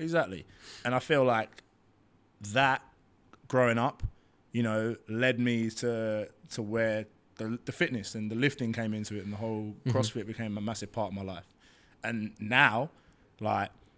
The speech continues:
Speaker 1: that has almost taken over,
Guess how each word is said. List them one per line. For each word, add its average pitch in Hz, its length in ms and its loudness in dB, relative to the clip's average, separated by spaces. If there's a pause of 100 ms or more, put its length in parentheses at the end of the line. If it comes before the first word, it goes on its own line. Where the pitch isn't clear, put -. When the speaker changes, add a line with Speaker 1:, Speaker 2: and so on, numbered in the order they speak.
(440)
Speaker 1:
that 113 380 4
has 117 200 -2
almost 117 560 0 (920)
taken 104 400 -2
over, 107 360 -2